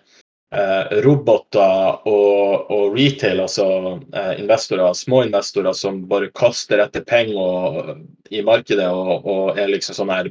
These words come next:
"Buy the dip", ja, da, da, da får du sånne utslag, og da har du ikke knekt, eh, markedet helt, eh, enda, og jeg mener vi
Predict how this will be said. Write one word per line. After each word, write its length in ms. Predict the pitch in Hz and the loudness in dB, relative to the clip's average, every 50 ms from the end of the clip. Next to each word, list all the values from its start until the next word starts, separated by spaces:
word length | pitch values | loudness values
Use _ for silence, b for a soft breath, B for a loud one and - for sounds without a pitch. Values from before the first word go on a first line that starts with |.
| - | 0
"Buy 300 | - 104 110 117 117 110 95 | 4 6 6 6 6 4 2
the 80 | - | 0
dip", 300 | - - 139 147 143 - _ _ _ _ - | 0 2 2 2 2 0 _ _ _ _ 2
ja, 100 | - 117 113 | 4 4 6
da, 280 | 113 120 120 117 113 - | 6 6 6 6 4 4
da, 180 | - 120 120 - | 4 4 4 4
da 100 | - 131 | 2 -4
får 380 | 123 - - 135 131 139 135 117 | -2 2 6 6 8 8 6 6
du 60 | 104 98 | 2 0
sånne 300 | - 113 113 110 104 107 | 0 -2 -2 -2 0 0
utslag, 320 | 120 123 - - 107 98 | 0 -2 -2 0 -2 0
og 160 | 95 101 104 101 | 0 0 2 2
da 100 | 113 113 123 | 4 4 6
har 160 | 143 139 123 | 6 6 6
du 80 | 98 95 | 4 0
ikke 220 | 98 - 110 - | -4 -6 -10 -6
knekt, 560 | - - 127 120 - - - - _ _ - 117 | -2 -2 -2 -2 -2 -8 -20 -20 _ _ 0 2
eh, 300 | 107 98 98 101 95 - b b b b b b - 113 | 2 4 2 2 0 -4 b b b b b b -2 2
markedet 460 | 113 120 131 - - - 101 101 95 95 | 4 4 2 2 -4 -4 -4 -2 0 0
helt, 240 | 107 104 - - _ _ - 107 | 0 0 -2 -6 _ _ -2 0
eh, 240 | 101 98 - - | 0 0 0 -2
enda, 380 | 107 113 120 117 110 110 98 92 | -2 -2 -2 0 0 2 2 2
og 80 | 92 92 | 0 -2
jeg 100 | 95 101 104 | -4 -2 -2
mener 280 | 107 104 101 95 92 90 98 | -2 -2 -2 -4 -4 -4 -4
vi 140 | 98 98 | -4 -2